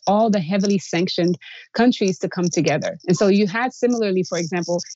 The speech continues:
Iran's relationship with Venezuela. Um, and so I do think this is, this is a great opening, um, for, for the rest of us, right? The rest of the world outside of the, the,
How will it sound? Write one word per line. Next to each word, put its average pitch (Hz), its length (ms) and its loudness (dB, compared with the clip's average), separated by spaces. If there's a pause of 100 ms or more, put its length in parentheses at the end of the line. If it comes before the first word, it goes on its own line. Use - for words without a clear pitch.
Iran's 175 440 2
relationship 180 600 -2
with 160 120 -2
Venezuela. 160 680 0 (360)
Um, 185 260 4
and 214 140 2
so 247 120 0
I 240 160 0
do 254 200 0
think 220 220 -4
this 220 160 -2
is, 220 220 -4
this 247 180 -4
is 269 100 0
a 247 80 4
great 214 380 0
opening, 190 500 0 (280)
um, 180 200 2
for, 175 540 2
for 180 280 0
the 170 200 2
rest 185 260 -2
of 160 100 2
us, - 300 -6
right? 165 220 2
The 175 80 0
rest 170 200 -2
of 190 100 0
the 175 60 2
world 165 400 0
outside 180 480 0
of 170 140 2
the, 165 260 2
the, 151 400 0